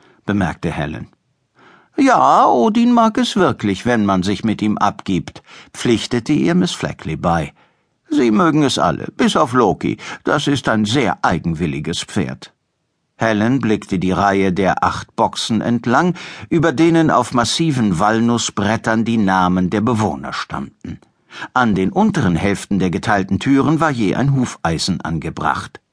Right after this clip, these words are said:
Loki war in der Tat ein bisschen kleiner als die andern.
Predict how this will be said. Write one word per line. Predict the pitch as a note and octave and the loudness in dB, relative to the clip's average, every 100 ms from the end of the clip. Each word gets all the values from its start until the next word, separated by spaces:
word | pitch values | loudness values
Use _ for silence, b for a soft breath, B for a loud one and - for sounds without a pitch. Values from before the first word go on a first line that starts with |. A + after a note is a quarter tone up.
| _ _ _ B B B2 | _ _ _ B B 2
Loki | F3 A#2+ A#2+ | 2 4 2
war | A#2 | 4
in | G2+ | 2
der | G2+ | 0
Tat | G2 G#3 F#3 G2 | 2 2 2 0
ein | E2 | -2
bisschen | E2 - F#2 | -2 -2 -4
kleiner | E2+ G2 F#2+ E2 E2+ | -2 0 2 0 0
als | F2 D#2+ - | -4 -8 -4
die | F#2+ - | -4 0
andern. | G2+ E2+ D#2+ D2+ | 0 0 -2 -4